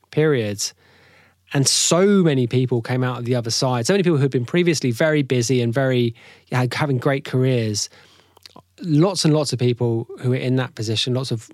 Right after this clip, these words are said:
even well-known people, really well-known people in, in some respects, in some cases.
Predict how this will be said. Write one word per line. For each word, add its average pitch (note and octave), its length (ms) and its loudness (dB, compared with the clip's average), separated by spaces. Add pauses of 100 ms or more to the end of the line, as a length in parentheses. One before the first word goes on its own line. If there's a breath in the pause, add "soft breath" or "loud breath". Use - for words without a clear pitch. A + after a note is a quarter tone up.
(320)
even C#3+ 300 0
well-known B2+ 500 2
people, A2 260 -4
really C#3+ 220 0
well-known G2 320 -6
people G#2 300 -8
in, A2+ 240 -6
in A2+ 140 -8
some A#2 200 -2
respects, G#2+ 540 -8
in B2 220 -8
some B2 160 -2
cases. G#2+ 500 -6